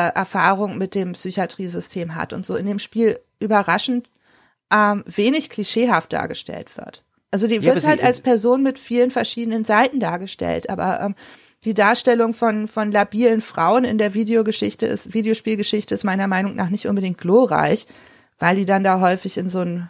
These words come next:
Speaker 1: ähm, so ein Manic Pixie Dream Girl Trope abdriften. So, ja, sie sind halt so verhaltensoriginell und vielleicht ein bisschen gefährlich und so. Ähm,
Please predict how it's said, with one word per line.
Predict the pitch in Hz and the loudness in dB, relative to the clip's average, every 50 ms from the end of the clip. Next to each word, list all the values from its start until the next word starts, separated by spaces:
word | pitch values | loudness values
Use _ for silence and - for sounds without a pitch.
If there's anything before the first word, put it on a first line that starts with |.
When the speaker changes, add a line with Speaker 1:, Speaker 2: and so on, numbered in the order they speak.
| - - | -12 -8
Speaker 1:
ähm, | - 175 170 165 170 165 165 - | -6 -4 -4 -4 -6 -8 -10 -14
so | - - - 185 | -14 -6 -4 -2
ein | 180 175 | 0 2
Manic | 165 165 202 202 196 190 - | 4 4 4 4 0 0 0
Pixie | - 202 190 - - 180 175 170 165 170 - _ _ _ _ _ _ _ _ _ _ _ - | -2 -2 0 0 -2 0 2 2 0 0 -4 _ _ _ _ _ _ _ _ _ _ _ 0
Dream | - 208 240 240 226 | 4 6 6 6 6
Girl | 175 170 156 151 147 147 156 | 6 6 6 6 6 4 2
Trope | - - - - 165 160 160 - - - | -2 -4 0 2 2 2 2 0 -2 -2
abdriften. | - 147 - - - - - 156 147 - - - 185 175 | -2 -2 -2 -6 -8 -2 -2 -2 -2 -4 -8 -10 -10 -6
So, | - 170 165 | -4 -2 0
ja, | 165 160 170 180 175 | 2 2 2 0 0
sie | 175 180 | -4 -6
sind | 170 - 180 175 - | -8 -6 -4 0 0
halt | 175 156 - | 0 0 0
so | 170 165 | -2 -4
verhaltensoriginell | - 160 156 185 208 - - - - 185 185 175 185 180 175 170 160 160 180 180 | -2 0 2 2 2 2 0 -2 0 0 2 2 0 0 2 4 4 4 4 2
und | - - | 0 -4
vielleicht | - - 156 156 160 - | -6 -4 -4 -4 -4 -4
ein | 160 | -8
bisschen | 165 - - 160 160 | -10 -8 -8 -8 -10
gefährlich | - - - 196 202 196 190 185 - | -8 -2 2 2 4 4 2 0 -4
und | - 170 - | -8 -8 -4
so. | - 170 170 165 - - | 0 2 2 2 2 0
Ähm, | 160 165 | -4 -4